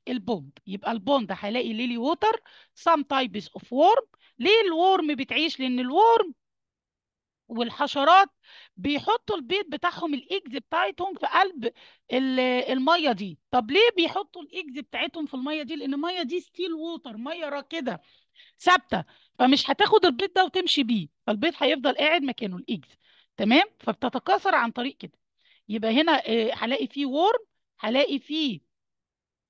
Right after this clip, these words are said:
آه، فروج وسلمندر، هلاقي ليلي ووتر. نيجي للستريم اللي هي الجداول المائيه اللي شبه النهر، دي فريش ووتر، ميه عذبه. طيب الموفمنت بتاعتها راننج ووتر، شايفين الميه بتجري ازاي؟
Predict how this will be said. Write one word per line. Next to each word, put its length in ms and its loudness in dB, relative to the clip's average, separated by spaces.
آه، 260 4
فروج 360 4
وسلمندر، 680 -2
هلاقي 340 -2
ليلي 220 -6
ووتر. 260 -12
نيجي 240 0
للستريم 680 -4
اللي 160 0
هي 140 4
الجداول 500 2
المائيه 360 0
اللي 100 -4
شبه 320 -4
النهر، 380 0
دي 180 -2
فريش 360 -8
ووتر، 360 -4
ميه 280 -4
عذبه. 460 0
طيب 360 -4
الموفمنت 600 -2
بتاعتها 440 0
راننج 500 4
ووتر، 340 -2
شايفين 340 -6
الميه 260 0
بتجري 380 -8
ازاي؟ 340 -2